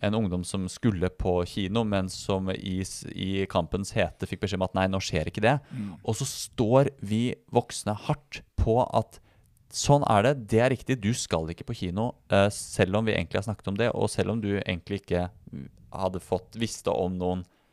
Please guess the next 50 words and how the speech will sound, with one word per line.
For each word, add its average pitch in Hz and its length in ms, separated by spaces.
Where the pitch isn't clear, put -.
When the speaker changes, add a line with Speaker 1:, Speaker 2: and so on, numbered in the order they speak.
Speaker 1:
at 107 240
det 92 240
var 82 240
en, 90 60
altså, 104 240
du 101 160
hadde 107 220
Speaker 2:
Mm. 104 60
Speaker 1:
ikke 107 120
fått - 380
beskjed - 260
på - 100
forhånd 87 220
at 92 160
det 92 180
var 80 160
en 87 80
konsekvens 90 800
av 87 240
at, - 460
eh, 95 480
Speaker 2:
Du 127 80
gjorde 113 160
som 104 100
du 110 60
gjorde, 95 180
Speaker 1:
Ja, 107 140
du 117 80
Speaker 2:
liksom. - 0
Speaker 1:
gjorde 104 80
som 98 100
du 101 60
gjorde, 98 240
at 98 260
Speaker 2:
Nei. 98 80
Speaker 1:
du 95 460
kasta, 87 380
kasta 90 360
Speaker 2:
Vann 107 220
på - 20
Speaker 1:
det, 90 180
Speaker 2:
meg. 92 280
Speaker 1:
ja, 101 120
vann 92 240
på - 80
meg, 113 240
ikke 107 80
sant? 117 240
Speaker 2:
Mm. 104 320
Speaker 1:
Eh, 104 300